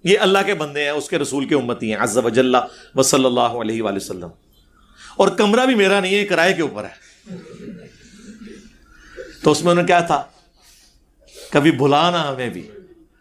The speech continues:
सरकार, दो साल से तो आपको बुला रहे हैं, अकेला आना है,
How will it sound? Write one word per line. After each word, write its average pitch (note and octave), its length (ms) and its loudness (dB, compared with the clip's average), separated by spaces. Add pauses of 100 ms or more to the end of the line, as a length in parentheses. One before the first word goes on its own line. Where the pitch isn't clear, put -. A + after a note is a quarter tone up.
(160)
सरकार, D#3+ 340 2
दो E3 220 4
साल F#3+ 200 2
से F3 120 -2
तो D#3+ 80 0
आपको D3 240 0
बुला B2+ 240 0
रहे C#3 100 -2
हैं, G2 160 -10 (300)
अकेला F3 380 4
आना C3 200 0
है, G#2 180 -12